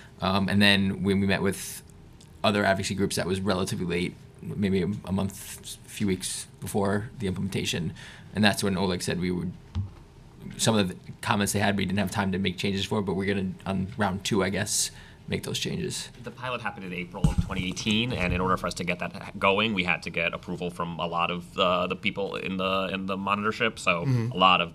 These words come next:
Speaker 2: uh, consultation happened prior to that.
Speaker 3: So we're satisfied that this process here allowed us to capture the lar-, the greatest universe in terms of, um, uh, in, in terms of the rollout, but making sure that,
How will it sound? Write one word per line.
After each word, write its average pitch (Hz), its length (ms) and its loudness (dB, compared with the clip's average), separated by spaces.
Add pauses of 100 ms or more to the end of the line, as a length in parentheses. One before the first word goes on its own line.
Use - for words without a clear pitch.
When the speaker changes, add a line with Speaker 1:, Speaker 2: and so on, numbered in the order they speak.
(140)
Speaker 2:
uh, - 100 -10
consultation 95 420 -8
happened - 220 -10
prior - 200 -6
to - 140 -16
that. - 240 -16
Speaker 3:
So 139 260 6
we're 135 140 8
satisfied 123 640 2
that 113 160 0
this 123 180 6
process 117 540 0
here 120 240 2
allowed 110 460 0
us 107 160 -2
to 107 180 -2
capture 110 400 -2
the 107 80 0
lar-, 107 240 0
the 107 140 -2
greatest 110 400 4
universe 117 480 -2 (360)
in 107 160 0
terms 110 460 4
of, 107 380 2
um, 104 540 0 (1300)
uh, 104 380 -4 (180)
in, 110 140 2
in 110 120 4
terms 131 300 6
of 123 80 2
the 113 80 2
rollout, 113 680 8
but 107 160 0
making 113 320 6
sure 110 500 2 (1040)
that, 104 640 4